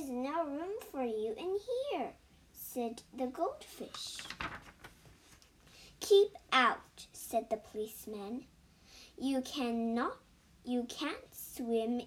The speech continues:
in there." "Ah, here is a place," said Sammy. "Who is in my bathtub?" said someone. "I am sorry," said Sammy.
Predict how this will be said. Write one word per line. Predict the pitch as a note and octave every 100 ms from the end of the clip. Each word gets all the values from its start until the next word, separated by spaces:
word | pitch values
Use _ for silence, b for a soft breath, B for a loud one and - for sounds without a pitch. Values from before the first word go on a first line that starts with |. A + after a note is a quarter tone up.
| D4+
in | E4+ G4 G#4+ -
there." | E4 F#4+ C#4 G#3 G3 G3 - - - B B B B B -
"Ah, | C#4 C4 A#3+ A3 G3 - B B - G4
here | F5 G#5 C#4+
is | -
a | A3+ -
place," | A3+ G#3+ B3 F#4 - - - -
said | - A#3+ G3+
Sammy. | - - A3 F#3+ F#3+ G#3+ C#4 - - - - B B B B - G4
"Who | G4 G#4 - C4+
is | B3+ C4 C#4+
in | D4 C#4+ C#4
my | C4+ C4 D4+
bathtub?" | A4 C5+ - - C4 F#3 B2 - - - - -
said | - - A3+ G3 -
someone. | - G3+ G3 F#3+ G3 G3 A#3 D4+ - - - - - - -
"I | F#4+ G4
am | G4 F#4+
sorry," | - - G4+ G#4+ G4 A3+ C#3+ - - - -
said | D#3 - - -
Sammy. | F#3 E3+ G#3